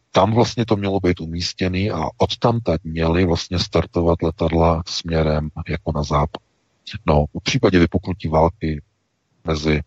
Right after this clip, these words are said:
Varšavskou smlouvou a Západem, nato. No, a oni to zřejmě podle všeho chtějí znovu vrátit do tady toho vojenského stavu.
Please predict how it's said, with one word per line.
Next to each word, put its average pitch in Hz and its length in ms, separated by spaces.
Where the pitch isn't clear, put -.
Varšavskou 82 480
smlouvou 78 520
a 73 100
Západem, 80 520
nato. 80 240
No, 76 140
a 82 340
oni 151 240
to 107 200
zřejmě 120 520
podle 113 280
všeho 110 340
chtějí 110 320
znovu 90 340
vrátit 90 460
do 92 80
tady 87 200
toho 90 320
vojenského 80 800
stavu. - 360